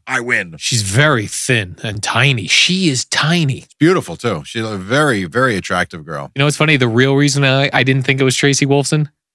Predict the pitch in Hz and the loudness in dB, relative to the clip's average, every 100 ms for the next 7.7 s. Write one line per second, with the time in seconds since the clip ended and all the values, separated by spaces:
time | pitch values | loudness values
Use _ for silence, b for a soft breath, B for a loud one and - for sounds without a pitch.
0 | _ _ _ _ _ _ - - 160 147 | _ _ _ _ _ _ -2 0 2 2
1 | 127 143 135 127 117 117 113 - - 143 | 4 2 4 4 4 4 2 0 -2 -6
2 | - 139 - - - 156 139 117 123 135 | 0 -2 0 -4 2 2 2 2 2 2
3 | 113 104 123 110 117 110 110 107 95 101 | 0 -2 -2 -2 -2 2 2 2 2 2
4 | 110 131 160 147 147 277 - - - - | 2 2 0 0 2 0 0 -2 -2 -4
5 | - 117 180 107 95 208 247 269 - - | -4 -4 -6 -4 0 0 0 0 2 2
6 | 285 254 370 269 262 247 269 302 285 - | 2 2 2 2 2 2 2 2 2 2
7 | 269 285 302 247 277 156 107 | 0 0 0 -2 0 -2 -4